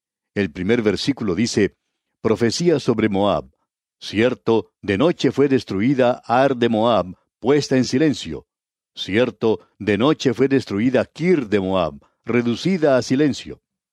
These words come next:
Y así fue, silenciosamente y durante la noche llegó Asiria, y Asiria destruyó esta nación en una forma que en realidad es increíble, y que casi ni se puede describir. Parecería que los hubieran barrido completamente de la faz de la tierra.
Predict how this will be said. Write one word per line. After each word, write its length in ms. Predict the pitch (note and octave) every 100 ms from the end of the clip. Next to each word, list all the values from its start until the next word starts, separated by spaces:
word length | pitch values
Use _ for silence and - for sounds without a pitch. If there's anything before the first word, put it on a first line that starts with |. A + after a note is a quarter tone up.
| _ _
Y 100 | B2
así 200 | B2 F3+
fue, 340 | E3+ G#3 C#3+ - _ -
silenciosamente 1080 | D3+ C#3+ B2+ - F#3 E3 A2+ B2+ C3+ - A2+
y 60 |
durante 360 | G#2+ C#3 D3 B2+
la 100 | A2+
noche 380 | D#3+ - - - -
llegó 340 | G2 E2+ G2 A#2
Asiria, 540 | G#2+ D#3 D3+ D3 B2+ - -
y 120 | B2+
Asiria 460 | A2+ - F#3 D#3+ C3
destruyó 640 | B2 A2 A2+ G#2 F2+ F#3
esta 200 | F3 C3
nación 400 | G2 E2+ B2 C3
en 80 | A2
una 200 | D3 A#2
forma 340 | C#3 D#3 D3+
que 220 | - G#2+ - _
en 140 | A2+ A2
realidad 360 | G#2 F#2+ C#3+
es 140 | C3+ C#3
increíble, 680 | C3 G#2 A#2 G#3 G#2 C2+ - _ _ -
y 100 | C#3
que 140 | C3
casi 280 | D#3+ D3+ D#3+
ni 160 | D3 D3
se 160 | B2
puede 300 | - F#3+ G3
describir. 600 | B2+ G#2 G2+ E2 D#2+ - _ _ _ _ _ _ _ _ _ -
Parecería 480 | D3 B2+ D3+ F3+
que 100 | -
los 140 | D3 -
hubieran 320 | G#2+ D3 C#3
barrido 520 | A#2 A2 A#2 G3+ E3
completamente 680 | A#2 G2 G#2+ - G#2+ C#3 B2+
de 100 | A2+
la 100 | G2+
faz 220 | F2 A2+ A2
de 60 |
la 120 | A#2
tierra. 420 | G#2 E3+ A2+ D2